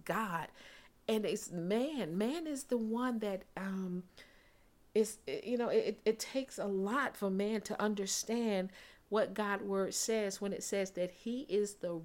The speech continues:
ruler of, that the, the Lord Jesus Christ is the ruler over everything. God gave him full authority, dominion. I mean, every, every power is in his hand. So if we learn to just follow, you know, follow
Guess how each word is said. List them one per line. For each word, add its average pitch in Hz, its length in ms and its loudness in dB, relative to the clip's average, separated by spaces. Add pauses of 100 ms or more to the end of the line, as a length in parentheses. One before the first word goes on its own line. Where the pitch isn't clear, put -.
ruler 208 560 2
of, 180 140 0 (120)
that 185 220 0
the, 175 120 -4 (140)
the 180 80 -2
Lord 190 320 2
Jesus 202 240 -8
Christ 233 300 -6
is 214 80 -2
the 165 120 -2
ruler 196 400 0 (280)
over 196 320 0
everything. 208 600 0 (260)
God 214 360 -2
gave 214 300 4
him 202 320 -2
full 247 720 0
authority, 208 600 2
dominion. 185 680 0 (340)
I 214 100 0
mean, 233 300 0
every, 285 540 0
every 269 400 2
power 226 600 0
is 196 280 -2
in 214 160 2
his 233 500 0
hand. 262 600 -4 (340)
So 233 180 2
if 247 240 0
we 240 140 -2
learn 202 340 0
to 214 100 -4
just 156 280 -2 (120)
follow, 180 480 -2 (920)
you 180 160 0
know, 160 140 0
follow 185 540 -2